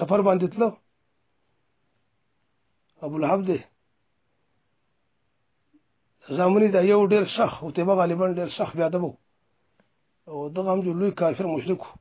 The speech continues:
هغه بیا پلار ته وی چې زه ورځم چې د سر سره خبره کوم. دی چې ورغی، نبي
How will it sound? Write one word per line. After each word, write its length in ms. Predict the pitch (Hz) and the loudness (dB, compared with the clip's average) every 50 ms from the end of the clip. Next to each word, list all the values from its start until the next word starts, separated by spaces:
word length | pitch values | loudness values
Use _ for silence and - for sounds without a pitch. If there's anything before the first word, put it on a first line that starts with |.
| - - _ _ _ _ _ | -20 -20 _ _ _ _ _
هغه 200 | - 165 170 208 214 | -8 -4 -2 -2 0
بیا 200 | 196 214 214 214 214 214 _ _ _ _ _ _ _ _ _ _ _ _ _ _ _ _ _ _ _ _ _ _ _ _ _ _ _ _ _ _ _ _ _ _ | 2 4 4 4 2 0 _ _ _ _ _ _ _ _ _ _ _ _ _ _ _ _ _ _ _ _ _ _ _ _ _ _ _ _ _ _ _ _ _ _
پلار 180 | - 214 214 | 2 2 2
ته 120 | - - 214 | 2 2 0
وی 180 | 220 240 220 | 0 0 -2
چې 80 | 170 185 190 | -2 0 2
زه 60 | 214 | 2
ورځم 320 | 208 202 190 190 214 220 226 220 180 | 4 4 4 4 2 2 2 0 0
چې 100 | 170 175 165 139 - - _ _ _ _ - | -2 -4 -6 -8 -12 -16 _ _ _ _ -14
د 80 | 180 - | -14 -12
سر 200 | - - - 208 | -6 -2 -2 -2
سره 300 | 135 160 160 160 - - | 0 0 -2 -2 -2 -2
خبره 220 | 151 175 160 135 | -2 -2 -2 -2
کوم. 180 | 101 - 117 101 - _ _ _ _ _ _ _ _ _ _ _ _ _ _ _ _ _ _ _ _ _ - | -4 -8 -12 -14 -16 _ _ _ _ _ _ _ _ _ _ _ _ _ _ _ _ _ _ _ _ _ -10
دی 120 | 165 185 185 | -6 -4 -2
چې 80 | 151 196 | 2 4
ورغی، 380 | 214 226 226 226 208 208 175 - _ _ _ _ _ _ _ _ _ _ _ _ _ _ _ _ _ _ _ _ _ _ - | 4 4 4 4 2 2 -2 -4 _ _ _ _ _ _ _ _ _ _ _ _ _ _ _ _ _ _ _ _ _ _ -16
نبي 300 | 151 165 165 175 214 | -14 -12 -8 -6 -6